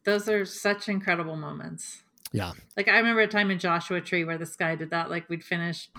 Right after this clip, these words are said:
Speaker 1: climbing for the day. And I, I basically said to everyone, "We're not leaving till
Speaker 2: <laughs>
Speaker 1: sunset happens." Like, now we're here for me. You know, I've
Speaker 2: Yeah.
Speaker 1: been, <laughs> we've been doing the climbing thing all day and now it's, now it's golden hour, you know, and, and we were with my brother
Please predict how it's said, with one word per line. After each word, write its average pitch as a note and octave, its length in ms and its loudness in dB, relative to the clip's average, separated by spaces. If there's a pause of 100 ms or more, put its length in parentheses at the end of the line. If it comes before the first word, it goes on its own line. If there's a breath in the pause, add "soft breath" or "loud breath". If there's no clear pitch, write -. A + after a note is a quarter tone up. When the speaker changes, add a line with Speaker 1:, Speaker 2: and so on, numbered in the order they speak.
(280)
Speaker 1:
climbing E3+ 380 0
for F3 120 -6
the E3+ 120 0
day. E3+ 160 0
And E3 120 0
I, E3 220 0
I F#3+ 100 4
basically F3+ 480 4
said E3 280 -2
to E3 40 -4
everyone, F3 360 -2
"We're F#3+ 100 4
not A#3 220 8
leaving G3+ 420 6
till - 160 2
Speaker 2:
<laughs> - 400 6
Speaker 1:
sunset E3+ 480 6
happens." E3+ 560 2
Like, F#3+ 180 6 (460 loud breath)
now A3 260 8
we're G#3 180 8
here G3+ 200 8
for F#3+ 200 0
me. F3 300 2
You G#3 140 4
know, F3+ 120 4
I've F#3 160 6
Speaker 2:
Yeah. C#3 160 10 (120)
Speaker 1:
been, G#3 100 4 (200 loud breath)
<laughs> - 180 -14
we've G3+ 180 6
been G3 160 4
doing F#3+ 240 4
the F#3 80 0
climbing F#3 380 0
thing F3 200 0
all E3 120 -2
day E3+ 180 2
and E3 140 0
now D#3+ 160 -2
it's, - 240 -10
now E3 320 -4
it's D#3+ 120 -6
golden E3+ 360 2
hour, D#3 320 -4
you F#3 140 6
know, F3 200 4
and, E3+ 160 0 (540 soft breath)
and F3+ 360 2 (340)
we G3+ 180 6
were G3 140 6
with F#3 180 0
my E3+ 140 2
brother E3+ 680 2